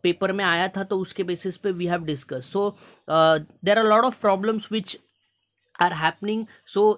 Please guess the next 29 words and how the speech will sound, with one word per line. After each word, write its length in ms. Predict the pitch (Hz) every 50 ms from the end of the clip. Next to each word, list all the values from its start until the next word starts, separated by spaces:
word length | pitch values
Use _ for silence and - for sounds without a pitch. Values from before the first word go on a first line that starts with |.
| - 180
इसीलिए 680 | 185 - - - 254 254 233 220 208 208 208 208 208
ये 300 | 202 196 185 196 196 208
जो 340 | 175 165 208 208 214 208 202
सर्कुलर 520 | 190 - 180 170 170 - 202 202 202 202
है 220 | 196 185 202 208 208
वो 460 | 185 170 185 190 190 190 196 190 190 _ _ _ _ _ _ -
पेपर 280 | 170 165 - 196 190 190
में 160 | 196 196 185
डाला 220 | 170 160 165 175
है। 460 | 180 180 196 208 233 240 _ _ _ _ _ _ _ _ _ _ _ _ _ _ _ _ _ -
Uh, 220 | 165 165 156 156 151
that 220 | 147 151 160 160
is, 140 | 190 202 190
uh, 260 | 170 180 180 175 165
the 320 | 156 165 185 185 185 185 180
C-, 200 | - 175 170 160
C 340 | 160 139 - - 175 175 165
B 20 | 190
S 280 | 202 196 185 - -
E 0 |
has 140 | 208 196 180
also 400 | 180 170 170 170 - 214 202 190 185
decided 440 | 170 - 185 190 185 180 185 175 208
to 80 | 190
reduce 360 | 175 175 175 175 196 190 180
the 140 | 196 185 -
syllabus। 280 | 170 156 151 147 160 160
अब 160 | 165 165 185
ये 220 | 196 202 202 202